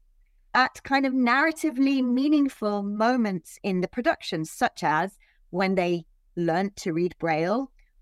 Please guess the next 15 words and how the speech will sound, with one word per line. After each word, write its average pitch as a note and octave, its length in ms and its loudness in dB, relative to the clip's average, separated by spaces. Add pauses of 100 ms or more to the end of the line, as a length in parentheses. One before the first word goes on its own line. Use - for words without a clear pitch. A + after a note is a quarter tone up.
(120)
or G3 400 2
when F#3+ 200 -2
they F#3 160 0
came A3+ 440 -2
to - 140 -14
some G3 200 -4
kind F#3 200 0
of F3 80 -4
understanding F3+ 680 -2
about - 200 -4
something F3+ 280 -4
they E3+ 100 0
had E3 160 -6
previously F3+ 500 -2
misunderstood, F3 800 -4